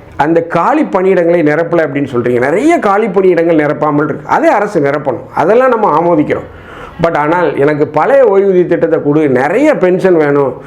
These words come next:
ச-, அதாவது அது வந்து ஏற்றுக்கொள்ள முடியாத ஒன்று.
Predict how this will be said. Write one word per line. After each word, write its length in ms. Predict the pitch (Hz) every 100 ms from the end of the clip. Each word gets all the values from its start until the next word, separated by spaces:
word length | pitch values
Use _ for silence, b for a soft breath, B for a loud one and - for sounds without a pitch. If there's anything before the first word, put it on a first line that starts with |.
| B B -
ச-, 100 | 147 -
அதாவது 540 | 151 196 220 208 196
அது 220 | 139 165 196
வந்து 560 | 180 185 175 131 113
ஏற்றுக்கொள்ள 480 | 143 185 196 170 160
முடியாத 420 | 139 135 139 139
ஒன்று. 280 | 110 104